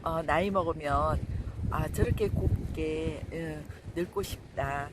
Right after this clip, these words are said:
나이 들고 싶다, 네, 이런 생각을 많이 해주게 하시는 그런, 어, 모델이라고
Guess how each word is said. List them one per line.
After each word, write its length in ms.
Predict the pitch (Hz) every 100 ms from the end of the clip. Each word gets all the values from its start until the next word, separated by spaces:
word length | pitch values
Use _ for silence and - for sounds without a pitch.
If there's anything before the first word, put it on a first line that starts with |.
| -
나이 320 | 143 165 175
들고 280 | - 139 -
싶다, 560 | 143 147 - - 139 139 -
네, 160 | - 139
이런 500 | 127 226 214 190 170
생각을 680 | 220 214 202 151 139 135 123 -
많이 440 | 175 156 156 180 - - - -
해주게 320 | 202 - 202
하시는 580 | 147 - - 139 135 -
그런, 420 | 202 202 185 151 - - -
어, 300 | 139 135 131 -
모델이라고 840 | 196 - 453 160 151 269 - 127